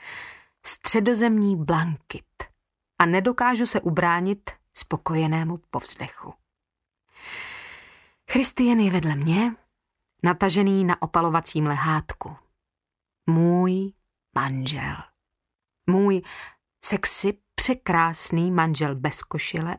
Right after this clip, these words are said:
a jen v džínových kraťasech si čte knihu předpovídající kolaps západního bankovního systému. Všechno nasvědčuje tomu, že jde o strhující příběh.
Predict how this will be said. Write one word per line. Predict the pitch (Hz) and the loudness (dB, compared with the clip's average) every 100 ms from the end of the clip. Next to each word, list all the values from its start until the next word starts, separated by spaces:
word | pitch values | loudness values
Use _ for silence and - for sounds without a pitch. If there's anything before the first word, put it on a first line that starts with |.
| - | -2
a | |
jen | 170 175 208 220 | 0 2 0 -2
v | 175 | -4
džínových | 147 175 180 185 190 | -2 0 0 0 -4
kraťasech | - 156 147 156 - 156 190 - - - - - _ - | -2 -2 -2 -6 -4 -4 -6 -8 -20 -16 -16 -18 _ -6
si | 156 | -2
čte | - - | -2 -4
knihu | 139 - 165 165 196 240 | -4 2 4 4 2 0
předpovídající | - 180 - 214 226 226 233 226 - 175 - | -2 -4 0 0 0 0 -2 -2 -2 -4 -2
kolaps | 170 170 180 - - | 0 2 -2 -8 -8
západního | - 156 160 - 208 202 208 202 180 196 - | 0 2 2 0 -2 0 0 0 -2 -4 0
bankovního | 160 151 - 160 143 147 139 143 | 0 0 0 -2 0 -2 -2 -6
systému. | - 135 - - - - - - _ _ _ _ _ - - - - - - | -8 -8 -8 -10 -12 -12 -14 -16 _ _ _ _ _ -20 -18 -16 -18 -20 -4
Všechno | - 262 - 302 | 0 0 2 2
nasvědčuje | 262 240 226 247 - 269 277 | 2 2 2 0 0 -2 -2
tomu, | - 170 143 143 | 0 0 2 2
že | 151 156 | 2 2
jde | 156 165 - | 2 -2 -4
o | - | -4
strhující | 214 - 214 185 208 196 - - 196 196 | -2 0 -2 0 0 -2 -4 -4 -4 -4
příběh. | - 185 208 147 131 - - | -4 -2 -2 -2 -4 -10 -18